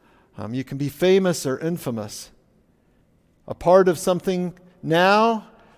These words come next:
just to be cursed later. But here is something where the honor doesn't diminish. That God is, is saying that for you who believe,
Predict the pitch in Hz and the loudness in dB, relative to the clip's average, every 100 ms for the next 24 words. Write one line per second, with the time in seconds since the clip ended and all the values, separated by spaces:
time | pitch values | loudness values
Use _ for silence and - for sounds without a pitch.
0 | _ 156 - - 147 147 - 185 180 165 | _ -10 -6 -6 -4 -6 -2 2 2 0
1 | - 113 151 156 143 117 107 - _ _ | -12 -8 0 2 2 -2 -6 -14 _ _
2 | _ _ _ _ _ _ _ _ _ _ | _ _ _ _ _ _ _ _ _ _
3 | 151 147 269 294 - 143 120 147 147 156 | -6 0 2 2 2 -4 -4 -4 -2 -2
4 | 160 165 180 170 160 165 160 147 156 180 | 0 2 2 2 2 2 -2 -4 -2 -2
5 | 127 - - _ _ _ _ _ _ _ | -4 -10 -18 _ _ _ _ _ _ _
6 | _ _ _ _ _ _ _ _ 160 156 | _ _ _ _ _ _ _ _ -4 2
7 | 202 220 190 160 - - - _ _ _ | 6 6 4 2 -4 -20 -20 _ _ _
8 | - 160 - 202 196 175 156 - - - | -6 -4 2 4 4 0 -4 -8 -18 -6
9 | 180 233 277 240 185 170 202 135 123 - | 0 2 4 2 2 4 4 4 -2 -12